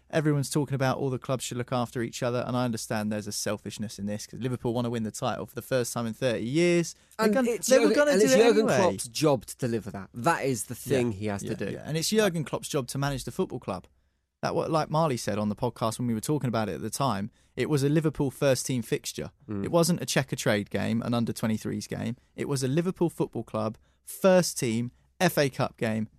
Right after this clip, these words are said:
Speaker 1: at Anfield. So why wasn't he there? He wanted to, he wanted to go on the beers,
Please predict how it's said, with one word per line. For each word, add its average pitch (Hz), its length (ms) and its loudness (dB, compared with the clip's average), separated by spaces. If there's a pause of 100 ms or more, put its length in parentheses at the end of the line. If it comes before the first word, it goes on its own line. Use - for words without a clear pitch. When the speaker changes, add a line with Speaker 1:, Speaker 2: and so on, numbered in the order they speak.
(160)
Speaker 1:
at 131 160 0
Anfield. 107 520 -8 (580)
So - 160 -2
why 170 160 0
wasn't 175 280 0
he 165 80 -4
there? 160 260 -2 (760)
He 151 80 -4
wanted 151 300 0
to, 147 60 -2
he 175 100 -2
wanted 170 240 2
to - 40 -14
go 175 120 2
on 160 80 2
the 151 80 0
beers, 165 420 2